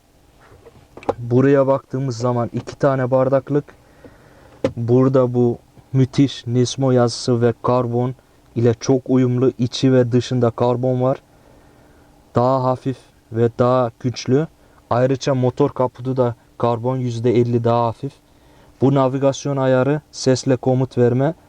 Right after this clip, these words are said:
Buradan kontrol edebilirsiniz. Altı ileri düz, altı ileri otomatik şanzıman. Vites değiştirme kolları var direksiyonda. Start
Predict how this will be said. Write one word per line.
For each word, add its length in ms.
Buradan 320
kontrol 440
edebilirsiniz. 840
Altı 360
ileri 400
düz, 360
altı 340
ileri 420
otomatik 480
şanzıman. 540
Vites 360
değiştirme 540
kolları 460
var 240
direksiyonda. 600
Start 360